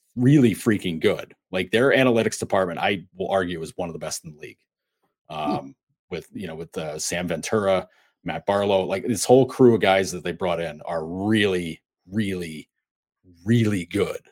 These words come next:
Speaker 1: Like, they are, you know, if you're looking to s-, you know, to, to find the, the best bang for your buck, these guys will do it. And that's smart to do because they obviously don't wanna spend a lot of money on the hockey team anymore. Like,
Speaker 2: Right.
Speaker 1: okay, fine. But this is like,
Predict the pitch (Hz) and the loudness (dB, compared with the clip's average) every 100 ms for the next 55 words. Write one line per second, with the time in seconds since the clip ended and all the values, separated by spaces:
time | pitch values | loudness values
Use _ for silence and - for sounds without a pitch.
0 | _ - 98 87 113 120 107 95 117 95 | _ -4 -2 4 6 8 6 2 2 2
1 | 85 _ _ _ _ _ 110 131 131 143 | -2 _ _ _ _ _ 4 6 8 6
2 | 110 - - 123 90 - 95 82 - - | 6 2 -2 -2 -2 -4 -6 -6 -10 -2
3 | 101 113 113 87 _ - 95 82 104 - | 2 4 2 0 _ -8 -2 0 0 2
4 | 92 101 113 107 92 - 123 147 120 90 | 2 4 2 0 0 4 2 2 -6 -4
5 | 110 117 - 90 85 85 80 90 69 _ | 0 0 2 2 0 -6 -8 -8 -10 _
6 | _ _ - 127 185 190 208 208 202 202 | _ _ -2 4 4 6 8 8 10 8
7 | 98 95 101 107 110 104 110 101 101 - | 8 6 4 4 4 2 0 0 -2 -2
8 | 101 92 87 87 87 87 87 101 101 80 | -2 -2 -2 -2 -4 -4 -2 -2 -2 -6
9 | 87 76 73 - - - - _ - - | -12 -12 -16 -20 -18 -16 -16 _ -8 -2
10 | 160 160 - 190 139 _ _ _ _ _ | 2 2 2 -4 -6 _ _ _ _ _
11 | _ _ _ _ _ - 127 143 147 139 | _ _ _ _ _ -2 2 4 6 4